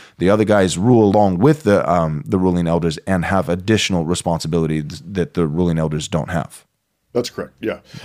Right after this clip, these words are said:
Speaker 2: I, I, I understand. I think there are some, uh, you know, there's variations in Presbyterianism, and I think there maybe are some. Uh, so in high, what's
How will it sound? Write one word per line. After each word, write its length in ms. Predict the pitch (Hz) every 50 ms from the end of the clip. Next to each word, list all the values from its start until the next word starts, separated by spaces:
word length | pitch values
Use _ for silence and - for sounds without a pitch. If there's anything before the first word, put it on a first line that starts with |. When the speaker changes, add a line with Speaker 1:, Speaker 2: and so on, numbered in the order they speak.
| -
Speaker 2:
I, 120 | - 151 156 -
I, 140 | 156 151 175 - -
I 80 | 156 165
understand. 440 | 208 226 185 - - 160 151 143
I 60 | 143 131
think 220 | - 220 240 -
there 180 | 156 143 131 127
are 240 | 135 131 135 143
some, 500 | 139 - - 135 131 131 131 127 127 123 - - _ - - _ _ -
uh, 200 | 127 117 113 110 110 -
you 60 | 127
know, 100 | 120 110
there's 280 | 107 131 135 127 - - - _
variations 720 | - 113 143 143 143 131 127 135 135 135 143 143 135 120 120
in 100 | 123 123
Presbyterianism, 720 | 139 127 123 - 117 131 127 123 123 127 123 120 135 131
and 80 | 113 104
I 60 | 101
think 300 | 98 - 131 131 127 117
there 180 | 123 120 113
maybe 340 | 113 117 117 113 117 117 - -
are 340 | - 104 107 113 120 117 - - _ -
some. 500 | - - - 123 120 120 120 120 117 117 _ _ _ _ _ _ _ _ _ _ -
Uh, 300 | 110 107 104 - - - 196 - _ _ _ _ _ _ _ _ _ _ -
so 200 | - - 131 127
in 240 | 120 110 113 - - _ _ _ _ _
high, 480 | - - - 156 160 165 170 170 165 156
what's 300 | 147 135 120 - - -